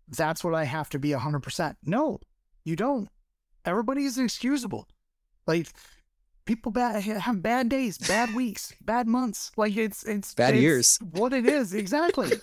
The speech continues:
Speaker 1: Exactly. That's life, you know, we're ups and downs all day
Speaker 2: Yeah.
Speaker 1: long. Uh, but if, like, if you think about it, like, okay, if you're walking past me and you're having a bad day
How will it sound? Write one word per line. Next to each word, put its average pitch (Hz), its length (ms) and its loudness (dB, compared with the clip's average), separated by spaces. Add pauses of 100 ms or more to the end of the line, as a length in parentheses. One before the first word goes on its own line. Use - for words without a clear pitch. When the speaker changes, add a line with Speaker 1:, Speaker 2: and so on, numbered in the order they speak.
(140)
Speaker 1:
Exactly. 220 640 -2
That's 233 320 -2
life, 254 500 -2
you 165 60 0
know, 175 160 2
we're 220 240 -2
ups 220 260 -2
and 233 120 -6
downs 233 340 2
all 220 160 2
day 214 140 4
Speaker 2:
Yeah. 143 80 6
Speaker 1:
long. 262 340 0 (440)
Uh, 185 420 0 (920)
but 170 400 2 (920)
if, - 360 -2 (200)
like, 190 180 -2
if 202 140 -4
you 254 100 0
think 262 140 2
about 156 180 0
it, 147 40 0
like, 151 140 -2
okay, 156 300 -2 (520)
if 147 200 -4
you're 247 260 -2
walking 208 460 -2
past 202 420 -4
me 196 380 -2 (1120)
and 214 340 -2
you're 190 400 -2
having 208 260 0
a 180 60 -2
bad 180 320 0
day 156 380 -2